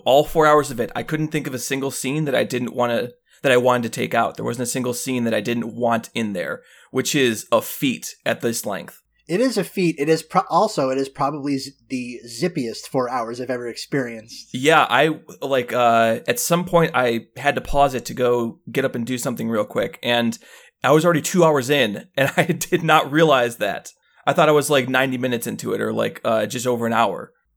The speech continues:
Speaker 2: Ah, man, it bums me out that this movie was, was, like, basically, uh, cut up in the editing room and a flop, and was basically not considered for, like, twenty years.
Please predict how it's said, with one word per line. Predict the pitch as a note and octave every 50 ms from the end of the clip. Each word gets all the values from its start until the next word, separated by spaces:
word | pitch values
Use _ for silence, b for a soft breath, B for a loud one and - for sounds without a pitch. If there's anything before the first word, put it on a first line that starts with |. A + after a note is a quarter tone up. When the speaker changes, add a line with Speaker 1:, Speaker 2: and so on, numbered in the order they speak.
| _ -
Speaker 2:
Ah, | - D3+ D#3+ D#3 C#3+ B2+ A#2
man, | A#2+ B2+ B2+ C#3+ -
it | C#3+ C#3 C3
bums | - D#3+ F3+ G#3 F#3+ -
me | D3+ C3+ C3+
out | C3+ C#3 C3+
that | C3 A#2
this | A#2 C#3 C3 - - -
movie | B2 C3 B2+ C3 B2
was, | A2+ A#2 A#2 A2 - _ _
was, | - B2+ B2+ A#2+ A#2
like, | A#2+ B2 A#2+ A2+ _ _ _ _ _ _ _ _ -
basically, | D3 D3 C3+ - C3+ - B2+ C3+ C3 B2 B2+ A#2
uh, | A#2 A#2 A#2 - -
cut | - D#3 D3+
up | D3+ D3+
in | D#3 C#3
the | C3 A#2+
editing | B2+ C3+ C3+ C#3+ C#3+ C#3
room | C3+ C#3 C#3+ C#3+ C#3+ C#3+ C#3 -
and | B2 A#2+ A#2+ B2+ - -
a | B2+
flop, | - - - - C3+ C3+ A#2+ A2+ - _ _ _ b b b b b
and | - C3+ C3+ C3+ C3+ C3
was | C3 C3+
basically | - D3+ C#3+ C3+ C3 D3
not | C3 B2 B2+ B2 B2+ -
considered | - C#3 C3 A#2 - C#3+ C3+ A#2+ A#2+ A2+ -
for, | - B2+ A2
like, | A2 G#2+ G#2+ G#2+ _ _ _ -
twenty | - - C#3 C3+ C3 B2+
years. | B2 A#2+ A#2+ A2 G2+ E2 E2+ -